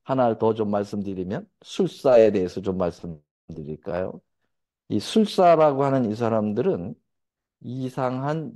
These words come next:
약초를 가지고 사람을 환각에 빠지게 해서 그걸 통해서 최면수를 걸고 또 나름대로 그들이 정신적인 치료를 하는 사람이 바로 이 술사들인데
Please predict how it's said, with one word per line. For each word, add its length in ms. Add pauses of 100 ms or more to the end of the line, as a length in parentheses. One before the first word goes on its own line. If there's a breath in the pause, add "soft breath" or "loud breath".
약초를 1000
가지고 680 (120)
사람을 520
환각에 600
빠지게 460
해서 320 (420)
그걸 340
통해서 640 (240)
최면수를 720
걸고 520 (520)
또 120
나름대로 720 (280)
그들이 380
정신적인 760
치료를 540
하는 260
사람이 500
바로 240
이 100
술사들인데 880